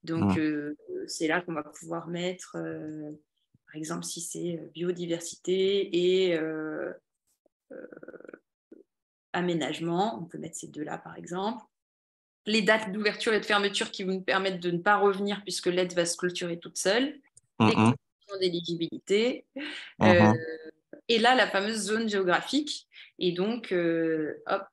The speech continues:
Speaker 1: si on met, par exemple, on a le périmètre, euh, Nantes Métropole. Et donc,
Speaker 2: D'accord.
Speaker 1: là, au moins, l'aide s'affiche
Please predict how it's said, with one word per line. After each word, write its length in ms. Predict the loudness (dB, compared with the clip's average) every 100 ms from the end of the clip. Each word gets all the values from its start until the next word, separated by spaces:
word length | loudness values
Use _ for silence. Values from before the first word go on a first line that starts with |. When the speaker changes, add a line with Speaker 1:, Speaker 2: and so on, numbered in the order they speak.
| -18
Speaker 1:
si 220 | -14 -12 -10
on 60 |
met, 340 | -6 -6 -6 -12 _ _ _ _ _ _ _ _ _ _ _ _ _ _ _ -16
par 180 | -14
exemple, 640 | -14 -10 -6 -6 -8 -16 -20 _ _ _ _ _ _ _
on 200 | -4 2
a 100 | 4
le 140 | 4 2
périmètre, 500 | 0 2 0 0 -2
euh, 100 | -2
Nantes 300 | -2 -4 -6
Métropole. 540 | -8 -6 0 2 2
Et 80 | 0
donc, 260 | -4 -4 0
Speaker 2:
D'accord. 420 | 0 6 6 4 0
Speaker 1:
là, 200 | 4 6
au 60 | 6 4
moins, 140 | 2
l'aide 160 | 2 2
s'affiche 400 | -2 -4 -6 -8